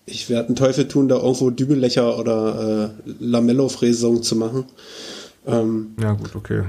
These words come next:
Speaker 1: in, in den allermeisten Fällen ist das gedübelt und geschraubt. Alles, was nicht sichtbar ist, ist gedübelt und geschraubt. Ganz, ganz, äh, stumpf.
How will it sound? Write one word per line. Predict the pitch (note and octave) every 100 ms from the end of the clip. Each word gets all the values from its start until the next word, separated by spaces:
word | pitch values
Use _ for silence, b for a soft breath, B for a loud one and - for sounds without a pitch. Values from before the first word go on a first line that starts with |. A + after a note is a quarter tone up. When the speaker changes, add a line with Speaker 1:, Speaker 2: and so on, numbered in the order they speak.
| G2 - - _
Speaker 1:
in, | C#3 B2+ B2+
in | C#3
den | C#3+ C3+
allermeisten | C3 F3 D3 C#3+ C#3+ C#3+
Fällen | - B2 C3 C3+
ist | C3 B2+ -
das | C3 -
gedübelt | B2 C3 D#3 C3
und | B2+
geschraubt. | - - A#2 A#2+ -
Alles, | B2 -
was | B2+ C#3+
nicht | D3
sichtbar | D#3 D3 C#3 C3
ist, | B2
ist | B2+ -
gedübelt | A#2+ A#2 B2 A#2
und | A2+
geschraubt. | A2 - A2 G#2+ -
Ganz, | A#2+ A#2 - -
ganz, | A#2+ A#2 - - A#2+
äh, | A2+ A2
stumpf. | - G#2+ G#2+ G#2+